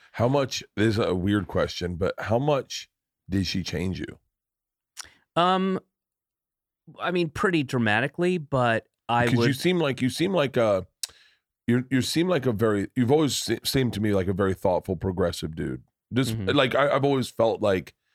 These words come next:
Speaker 1: I don't think anyone in your group, the, you're like, your group of comics, the kind of Boston, San Francisco, L A,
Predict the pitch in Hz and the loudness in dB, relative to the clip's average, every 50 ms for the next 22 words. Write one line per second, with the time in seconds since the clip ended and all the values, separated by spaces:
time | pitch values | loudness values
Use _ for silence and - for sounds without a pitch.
0 | _ _ _ _ - 135 175 156 175 151 143 147 165 165 165 160 156 147 139 131 | _ _ _ _ 2 2 4 4 2 2 2 2 4 4 4 2 2 0 0 0
1 | 127 127 135 131 110 98 110 120 117 107 95 - - - - _ _ - 98 107 | 0 0 0 0 0 0 2 2 2 2 0 -2 -8 -16 -20 _ _ -2 0 2
2 | 107 104 - 95 117 117 113 104 101 - 131 123 110 98 123 123 101 107 - - | 2 2 2 2 4 4 4 2 2 0 0 0 2 2 0 0 0 -2 -2 0
3 | 113 113 110 107 104 95 - - - 104 98 92 - _ - - - _ - 117 | 0 0 2 0 -2 -4 -6 -4 -2 0 0 0 -2 _ -14 -20 -12 _ 0 2
4 | 110 110 95 - - - _ _ - 113 113 110 - - 113 - - 117 107 107 | 2 2 0 -2 -8 -18 _ _ 2 2 2 2 0 -2 -2 0 0 0 0 0
5 | 104 - - 117 110 - - 113 104 104 - 107 107 104 104 107 101 101 101 101 | -2 -2 -2 -2 -2 0 0 0 0 2 2 2 2 4 4 4 4 4 4 2
6 | 101 101 95 | 2 0 -2